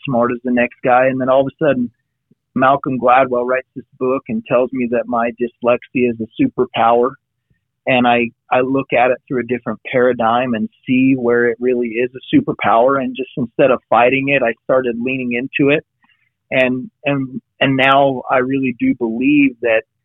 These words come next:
this dyslexia is, is a superpower for me because of the way that it allows me to process information, um, the way that I've, you know, built workarounds that people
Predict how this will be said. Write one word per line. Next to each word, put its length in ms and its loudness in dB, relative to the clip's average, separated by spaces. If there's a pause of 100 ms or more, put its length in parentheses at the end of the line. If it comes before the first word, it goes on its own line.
(460)
this 200 2 (120)
dyslexia 1000 0 (440)
is, 360 0 (380)
is 160 -4
a 240 -6
superpower 600 0 (140)
for 120 -2
me 160 0
because 440 -2
of 120 -2
the 100 -2
way 260 2
that 160 -2
it 80 0
allows 360 0
me 80 -4
to 120 -10
process 440 0
information, 800 -2 (160)
um, 280 -4 (220)
the 160 -2
way 300 4
that 120 0
I've, 160 2 (580)
you 120 2
know, 340 4 (400)
built 260 0
workarounds 880 0
that 160 0 (120)
people 380 -2